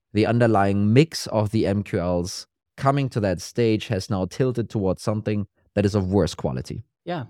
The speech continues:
Speaker 2: it's a composition problem, honestly, because at the end of the day, you will always have different types of M Q Ls, uh, whether they come from paid search or paid social, or the most egregious one, which is the white paper one.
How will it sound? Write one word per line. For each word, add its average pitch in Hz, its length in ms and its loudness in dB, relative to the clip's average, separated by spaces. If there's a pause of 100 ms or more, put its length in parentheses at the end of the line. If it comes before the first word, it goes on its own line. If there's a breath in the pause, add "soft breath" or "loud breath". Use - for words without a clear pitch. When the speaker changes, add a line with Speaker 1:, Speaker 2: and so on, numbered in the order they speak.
(120)
Speaker 2:
it's 127 140 -12
a 131 40 -8
composition 135 460 -4
problem, 95 280 -4
honestly, 92 340 -8
because 110 360 -6
at 107 120 -6
the 131 80 -4
end 147 100 -4
of 131 160 -4
the 120 80 -4
day, 120 120 0
you 113 180 -2
will 104 180 -4
always 139 280 -6
have 110 220 -4
different 113 300 -8
types 104 220 -6
of 98 100 -8
M 98 140 -4
Q 90 200 -8
Ls, 85 500 -10
uh, 80 180 -8
whether 104 160 -4
they 117 60 -2
come 113 180 -2
from 95 140 -8
paid 98 220 -6
search 101 440 -4
or 82 40 -8
paid 87 220 -6
social, 90 540 -8
or 123 340 -2
the 98 300 -6 (240)
most 98 260 -8
egregious 113 420 -4
one, 92 180 -4
which 92 160 -8
is 92 100 -12
the - 80 -10
white 101 180 -2
paper 92 200 -4
one. 90 260 -2